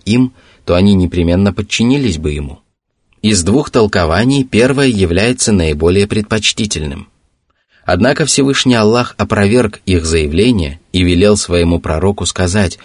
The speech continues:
что мусульмане не нуждаются в их клятвах и извинениях. Аллах поведал мусульманам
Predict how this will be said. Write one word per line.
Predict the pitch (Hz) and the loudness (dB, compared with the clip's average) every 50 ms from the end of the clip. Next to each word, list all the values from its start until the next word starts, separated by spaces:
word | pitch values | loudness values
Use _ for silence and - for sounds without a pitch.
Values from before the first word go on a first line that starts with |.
| - - - | -20 -18 -14
что | - - - 87 | -8 -4 -2 -2
мусульмане | 82 80 80 - 87 85 90 101 110 110 107 104 | 0 0 0 0 0 0 0 2 2 2 2 2
не | 98 98 98 | 2 4 4
нуждаются | 98 98 95 87 80 82 101 117 123 120 104 - - 87 | 2 2 2 0 0 0 0 0 -2 -2 -4 -6 -4 -4
в | 78 82 | -4 -4
их | 82 - | -6 -6
клятвах | - - 78 85 107 104 - 95 92 90 - - - | -6 -4 -2 -2 -2 -2 -4 -6 -6 -6 -8 -10 -6
и | 87 87 82 | -4 -2 -2
извинениях. | 78 78 82 82 80 78 76 69 65 52 - - - - - _ _ _ _ _ _ _ _ _ _ _ _ _ _ _ | -2 -2 -2 -2 -2 -2 -4 -4 -6 -8 -10 -14 -18 -20 -20 _ _ _ _ _ _ _ _ _ _ _ _ _ _ _
Аллах | - 85 87 87 90 110 113 - - | -2 0 2 2 2 2 0 0 -2
поведал | - 95 92 98 107 104 101 92 90 | 0 0 2 2 4 4 4 2 2
мусульманам | 90 85 - 87 80 80 92 107 113 104 87 78 69 | 2 0 -2 -2 -2 0 0 0 2 0 0 0 -2